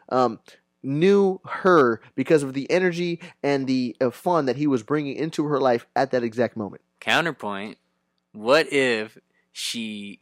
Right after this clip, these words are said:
Speaker 2: walked up to him as a waitress in the cocktail bar and he's just sitting at the table and she's like, "Hi there, uh, can I take your order?" And he
Speaker 1: And he,
Speaker 2: just stared
Speaker 1: and he
Speaker 2: at her
Speaker 1: picks
Speaker 2: for a
Speaker 1: her up.
Speaker 2: second, and then he just grabs her, jolts
Speaker 1: Picks
Speaker 2: her,
Speaker 1: her up,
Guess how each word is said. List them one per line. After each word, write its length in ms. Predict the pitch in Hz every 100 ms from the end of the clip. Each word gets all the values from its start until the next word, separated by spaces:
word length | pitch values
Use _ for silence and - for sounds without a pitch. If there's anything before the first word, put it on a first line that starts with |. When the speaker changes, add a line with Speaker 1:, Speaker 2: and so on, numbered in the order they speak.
| _ _
Speaker 2:
walked 400 | 104 113 123 -
up 160 | 123 -
to 220 | 117 113
him 180 | 107 101
as 140 | 104
a 60 | 101
waitress 420 | 101 107 107 -
in 60 | 101
the 80 |
cocktail 440 | - 104 98 - 98
bar 300 | 92 90 95
and 100 | 98
he's 140 | 104
just 140 | 107 -
sitting 180 | 101
at 80 | 98
the 60 | 98
table 500 | - 98 92 95 - _ _ _ -
and 140 | 123
she's 200 | - 123
like, 260 | 131 120 123
"Hi 260 | 156 269
there, 400 | 285 156 117 101 104
uh, 180 | 120 117
can 220 | - 135
I 100 | 127
take 260 | 123 139 131
your 140 | 127
order?" 300 | 143 170 196
And 80 | -
he 40 | 117
Speaker 1:
And 60 |
he, 60 | 107
Speaker 2:
just 160 | 107 -
stared 240 | 107 107
Speaker 1:
and 60 | -
he 20 |
Speaker 2:
at 40 | 123
her 60 |
Speaker 1:
picks 100 | 139
Speaker 2:
for 60 | 147
a 20 |
Speaker 1:
her 40 | 135
up. 40 |
Speaker 2:
second, 260 | 143 147 147 _ _ _ -
and 100 | 123
then 160 | 120
he 140 | 117 107
just 320 | 113 104 - _ _ -
grabs 340 | 156 147 151 151
her, 100 | 151
jolts 340 | 123 127 135
Speaker 1:
Picks 160 | - 165
Speaker 2:
her, 80 | 196
Speaker 1:
her 40 |
up, 140 | 202